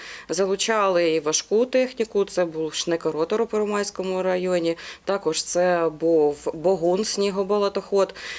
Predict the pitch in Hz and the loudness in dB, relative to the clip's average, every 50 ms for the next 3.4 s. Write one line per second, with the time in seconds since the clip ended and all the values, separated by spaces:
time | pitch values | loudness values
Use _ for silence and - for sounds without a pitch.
0 | - - - 156 160 160 - - 196 190 196 180 180 - - - 170 165 160 156 | -12 -6 -2 0 0 0 0 0 -2 0 0 0 0 0 2 2 0 0 0 0
1 | 175 185 185 175 165 151 - - 156 156 156 - - - 180 165 147 151 147 143 | 0 2 4 4 4 4 2 0 -2 -4 -4 -4 -2 -2 -2 0 0 -2 -2 -2
2 | 151 160 156 - 226 254 277 - - 180 170 165 170 185 202 - 190 170 - 160 | -2 -2 -2 -2 -2 -2 -2 -2 -2 -2 0 0 0 0 0 -2 -4 -4 -4 -6
3 | 147 - 185 196 202 196 190 | -4 -2 -2 0 0 0 -2